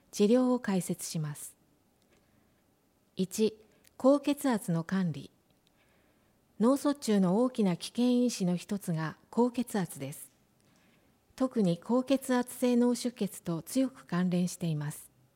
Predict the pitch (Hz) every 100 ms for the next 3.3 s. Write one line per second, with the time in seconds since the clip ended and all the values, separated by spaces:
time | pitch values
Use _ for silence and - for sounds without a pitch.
0 | _ _ _ _ _ _ _ _ _ _
1 | - 269 269 285 - 254 208 202 175 165
2 | 160 185 196 202 226 220 - 247 240 202
3 | 175 156 160